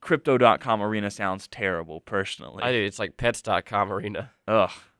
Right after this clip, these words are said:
Speaker 2: Surely this won't
Speaker 1: Petco, Petco Park.
Speaker 2: Surely this won't go wrong.
Speaker 1: I like Petco Park, actually.
Speaker 2: Teachers Insurance Association of America Field.
Speaker 1: Ugh.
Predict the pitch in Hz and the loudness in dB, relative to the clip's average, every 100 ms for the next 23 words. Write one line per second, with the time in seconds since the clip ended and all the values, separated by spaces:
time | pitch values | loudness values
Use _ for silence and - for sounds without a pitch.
0 | _ _ - 135 123 110 104 123 - 135 | _ _ -4 2 2 2 6 6 6 4
1 | 120 120 117 - 123 - 117 107 113 110 | 6 6 4 0 -4 0 -2 0 4 4
2 | 110 - - - 120 110 101 - 101 85 | 4 -2 -20 -6 -2 -2 -4 -6 -12 -10
3 | 76 64 50 381 453 294 - 101 92 82 | -8 -8 -4 0 4 2 0 -8 -8 -12
4 | - - 58 - - - 120 117 110 104 | -14 -14 -18 -20 -16 -8 -6 -4 -6 -6
5 | - - 107 104 - 107 107 101 - - | -14 -14 -14 -12 -10 -6 -6 -6 -12 -8
6 | 98 - 98 101 98 98 95 90 101 101 | -8 -8 -10 -10 -10 -10 -8 -6 -6 -6
7 | 95 - 98 98 95 _ _ _ _ - | -12 -10 -6 -4 -6 _ _ _ _ -12
8 | 98 104 | -6 -4